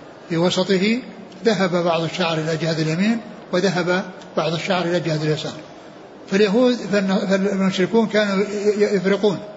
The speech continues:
رؤوسهم، واليهود كانوا يسدلون. وكان النبي صلى الله عليه وسلم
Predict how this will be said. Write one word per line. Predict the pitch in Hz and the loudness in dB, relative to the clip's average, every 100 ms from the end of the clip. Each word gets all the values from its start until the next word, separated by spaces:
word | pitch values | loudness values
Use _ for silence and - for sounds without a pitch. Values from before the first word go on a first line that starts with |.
| - - | -18 -6
رؤوسهم، | 190 180 165 131 - - - - - - | 0 2 0 -6 -10 -18 -20 -20 -20 -6
واليهود | 175 180 180 208 226 | 0 2 4 4 2
كانوا | 196 208 | 0 2
يسدلون. | 196 190 202 208 202 - - - - - - - - | 2 2 4 4 4 -2 -12 -18 -18 -20 -20 -16 -6
وكان | 165 208 240 | -2 2 2
النبي | 226 208 185 | 2 2 2
صلى | 196 | 2
الله | 190 185 | 2 2
عليه | 208 | 2
وسلم | 190 180 175 | 2 2 0